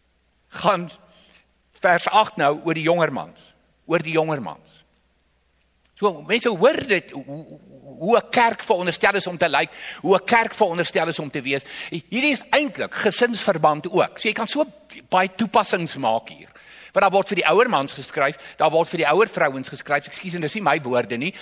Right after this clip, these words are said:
Jy kan nou self besluit waar, watter kategorie jy val. En dan die ouer vrouens moet vir die jonger vrouens 'n voorbeeld wees en dan moet jy vir die jonger mans gaan sê. En dan moet jy vir die jonger mans gaan leer.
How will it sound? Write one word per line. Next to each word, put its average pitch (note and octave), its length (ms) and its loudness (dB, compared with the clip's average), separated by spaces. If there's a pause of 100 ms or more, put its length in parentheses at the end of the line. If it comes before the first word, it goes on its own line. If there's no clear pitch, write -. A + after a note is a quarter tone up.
Jy C#3+ 120 0
kan D#3+ 140 -2
nou D#3 80 -2
self F3+ 240 2
besluit E3 360 -2
waar, C#3 220 2
watter C#3 220 -2
kategorie D3 440 -4
jy C#3 180 2
val. A#2+ 240 -2 (360)
En E3+ 160 0
dan E3+ 100 2
die F3 140 2
ouer G#3+ 200 4
vrouens G3 360 0
moet F3+ 120 -8
vir F#3+ 80 -4
die D#3 120 0
jonger F#3+ 240 2
vrouens E3+ 320 0
'n D#3 60 -4
voorbeeld E3 460 0
wees D3+ 220 -2 (220)
en F3 120 -2
dan F3 180 4
moet F#3 140 -6
jy F3 100 0
vir F#3 100 -4
die F3 80 -4
jonger F3 260 2
mans E3 280 2
gaan C#3+ 220 0
sê. G#2+ 260 -6 (400)
En E3+ 100 0
dan D#3 120 2
moet E3 80 -2
jy E3 100 0
vir F3 100 -4
die E3 80 -2
jonger E3 260 2
mans F3+ 300 2
gaan C#3 240 -2
leer. F2+ 340 -10